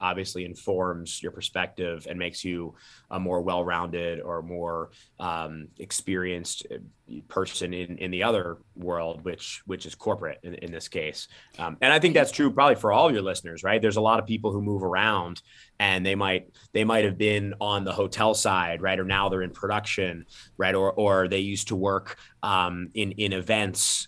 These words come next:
in event planning, and now they work for one speaker individually. So they know what to look for, what questions to ask, or they know, you know, h-, how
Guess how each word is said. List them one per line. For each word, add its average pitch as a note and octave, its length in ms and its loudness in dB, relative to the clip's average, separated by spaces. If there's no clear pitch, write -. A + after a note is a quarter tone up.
in G#2 80 -2
event G#2+ 340 0
planning, G2 500 0
and G2 160 -4
now G2 180 2
they F#2+ 120 0
work F#2+ 340 0
for F#2+ 300 0
one G2 340 0
speaker G2 640 0
individually. G2 540 0
So G2+ 160 2
they F#2+ 120 0
know G2 240 2
what F#2+ 240 0
to F2+ 80 -8
look G#2+ 240 -2
for, F#2 260 0
what F2+ 200 -4
questions G2+ 420 -4
to - 200 -8
ask, F2+ 460 0
or G2+ 120 -4
they G2+ 120 0
know, G2 460 2
you G#2 80 -6
know, F#2 120 -4
h-, G#2+ 200 -2
how G2 480 2